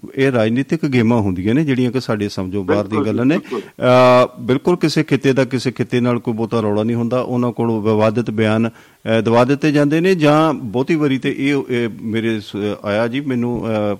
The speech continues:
Speaker 1: ਕਈ ਵਾਰੀ ਮੈਂ ਬਹੁਤ ਨੇੜਤਾ ਦੇ ਨਾਲ ਇਹਨਾਂ ਚੀਜ਼ਾਂ ਨੂੰ ਦੇਖਦਾ ਜੀ। ਇਹ
Speaker 2: ਬਿਲਕੁਲ।
Speaker 1: ਹੁੰਦਾ ਕਿ ਜਿਹੜੇ ਨੇ-, ਨੇਤਾ ਵੱਲੋਂ ਬਿਆਨ ਲੱਗਾ ਹੁੰਦਾ, ਅਸਲ ਵਿੱਚ ਕੀ ਹੁੰਦਾ ਕਿ ਉਹਨੇ ਬਿਆਨ ਦਿੱਤਾ ਹੀ ਨਹੀਂ ਹੁੰਦਾ।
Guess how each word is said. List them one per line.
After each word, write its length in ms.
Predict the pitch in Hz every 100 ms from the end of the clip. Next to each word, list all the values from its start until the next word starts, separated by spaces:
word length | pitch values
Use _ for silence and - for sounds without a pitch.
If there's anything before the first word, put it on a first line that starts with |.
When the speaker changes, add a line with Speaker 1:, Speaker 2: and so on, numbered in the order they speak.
| -
Speaker 1:
ਕਈ 120 | -
ਵਾਰੀ 180 | 110 123
ਮੈਂ 120 | 127
ਬਹੁਤ 260 | 127 143 160
ਨੇੜਤਾ 440 | 135 113 107 135
ਦੇ 100 | 131
ਨਾਲ 340 | 131 117 113 104 101 - -
ਇਹਨਾਂ 140 | 110
ਚੀਜ਼ਾਂ 280 | 110 104 98
ਨੂੰ 140 | 98
ਦੇਖਦਾ 340 | 92 92 - 113
ਜੀ। 100 | 131
ਇਹ 40 | 160 - - _ _ _ -
Speaker 2:
ਬਿਲਕੁਲ। 280 | 196 185 190
Speaker 1:
ਹੁੰਦਾ 300 | 165 156 202
ਕਿ 120 | 208
ਜਿਹੜੇ 380 | 170 170 175 135
ਨੇ-, 220 | 131 123 120
ਨੇਤਾ 420 | 113 117 139 139
ਵੱਲੋਂ 320 | 127 135 151
ਬਿਆਨ 580 | 120 104 101 113 139 135
ਲੱਗਾ 260 | 104 92 123
ਹੁੰਦਾ, 380 | 120 110 165 -
ਅਸਲ 180 | 127 -
ਵਿੱਚ 220 | 143 139
ਕੀ 220 | - 104 101
ਹੁੰਦਾ 180 | 104
ਕਿ 120 | 135 147
ਉਹਨੇ 140 | 156
ਬਿਆਨ 380 | 127 104 104 139
ਦਿੱਤਾ 320 | 131 - 131
ਹੀ 240 | 123 117
ਨਹੀਂ 180 | 143 147
ਹੁੰਦਾ। 260 | 160 123